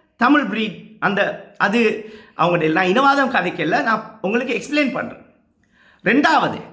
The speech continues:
இன்னொருத்தர் இருக்காரு, அது மீன் கருவாடா யாரோ என்ன சொல்ற, அவர் ஃபிஷரிஸ் என்னமோ இருந்தாருன்னு தான் கேள்விப்பட்டேன். ஆனா அவரும் அப் கண்ட்ரியில வேலை செஞ்ச ஒரு ஆள். அவங்கள வச்சு நாங்க தமிழ் மக்களுக்கு கொடுத்தோம்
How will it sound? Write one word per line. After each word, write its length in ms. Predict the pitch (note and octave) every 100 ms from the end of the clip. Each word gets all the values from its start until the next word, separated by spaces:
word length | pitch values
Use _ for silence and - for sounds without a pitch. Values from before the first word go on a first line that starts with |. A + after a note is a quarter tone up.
| - _ _ _ _ _ _ _ _ _ _
இன்னொருத்தர் 420 | F3 A#3 B3 C4+
இருக்காரு, 440 | B3 A#3 G#3 F3+ D#3+
அது 140 | D#3+
மீன் 200 | F3+ A#3
கருவாடா 460 | A#3 G3+ F#3+ D#3 C#3
யாரோ 220 | D#3+ E3+
என்ன 140 | E3
சொல்ற, 240 | D#3+ D#3 C#3
அவர் 260 | C3+ E3+
ஃபிஷரிஸ் 440 | E3+ F3+ A3+ G3+ F#3
என்னமோ 300 | F#3 E3+ E3
இருந்தாருன்னு 420 | D3 D3+ D3+ D3+
தான் 220 | E3 E3+
கேள்விப்பட்டேன். 600 | E3 D#3+ E3 C#3 - G#2 - - _ _ _ _ _ _ _
ஆனா 220 | F#3 C4+
அவரும் 560 | C#4 A#3+ D#4 F4+ G4+ - - _ _
அப் 260 | - -
கண்ட்ரியில 400 | D#4 D4 D4 C4+
வேலை 180 | B3+ B3
செஞ்ச 260 | A#3+ A3 A3
ஒரு 140 | G3+
ஆள். 200 | B2+ - - _ _ _ _ _ _
அவங்கள 480 | - C4 E4 D#4 D4+
வச்சு 580 | C#4 C4 C4 D4+ D4+ B3
நாங்க 260 | G3+ A3+ A3+
தமிழ் 280 | A3+ B3+
மக்களுக்கு 460 | C4 B3+ B3+ C4 B3+
கொடுத்தோம் 840 | B3+ B3+ A#3+ - B3+ C4 B3+ B3+